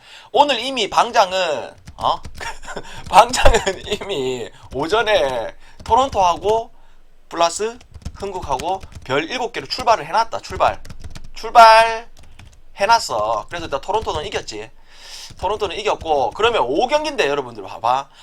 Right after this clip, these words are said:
아직도 지금 흥국, 자, 기업하고 흥국. 자, 한번 이야기를 해볼게요, 여러분들. 오늘 빨리빨리 이야기를 하고 마무리할게요. 지금 아직도, 어, 배당이 뭐 조금 떨어져도 상관이 없어. 근데 뭐냐면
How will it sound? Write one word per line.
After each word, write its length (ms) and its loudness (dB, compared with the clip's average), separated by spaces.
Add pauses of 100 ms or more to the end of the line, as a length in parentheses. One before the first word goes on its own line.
(140)
아직도 520 6
지금 240 -8
흥국, 380 -12
자, 180 0
기업하고 640 -4 (1300)
흥국. 280 -16 (400)
자, 240 2 (200)
한번 260 2
이야기를 240 2
해볼게요, 300 -2
여러분들. 580 -8 (220)
오늘 180 -4
빨리빨리 400 4
이야기를 280 0
하고 120 -6
마무리할게요. 520 -4
지금 280 -4
아직도, 800 2 (400)
어, 320 6
배당이 400 6
뭐 160 -2
조금 240 0
떨어져도 260 2
상관이 320 -4
없어. 520 2
근데 400 0
뭐냐면 680 0